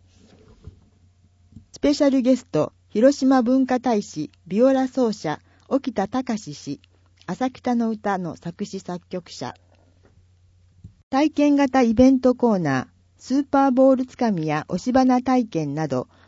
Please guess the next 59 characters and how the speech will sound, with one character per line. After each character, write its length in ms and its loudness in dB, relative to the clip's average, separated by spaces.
子 120 2
ど 140 6
も 160 6
も 240 4
大 60 2
人 140 8
も 160 6
一 120 -2
緒 220 4
に 120 6
楽 240 4
し 200 0
い 60 0
時 120 -4
間 240 0
を 60 0
過 120 -8
ご 140 2
し 100 -10
ま 160 -2
し 160 -4
ょ 220 0
う。 560 -20
こ 100 -2
こ 160 2
か 160 0
ら 160 2
清 300 2
川 280 0
の 200 -4
家、 340 -6
ミ 260 2
ー 40 0
リ 120 0
ッ 80 -18
コ 140 -2
支 200 -6
援 200 2
ク 140 -4
ラ 160 0
ブ、 220 -6
エ 100 2
ヌ 160 2
ピ 320 2
ー 40 6
オ 120 6
ー 20 0
法 240 2
人 300 -6
小 120 -2
川 180 0
内 400 -6
大 180 2
プ 140 -4
ロ 120 4
ジ 120 -4
ェ 60 -6
ク 100 -20
ト、 260 -8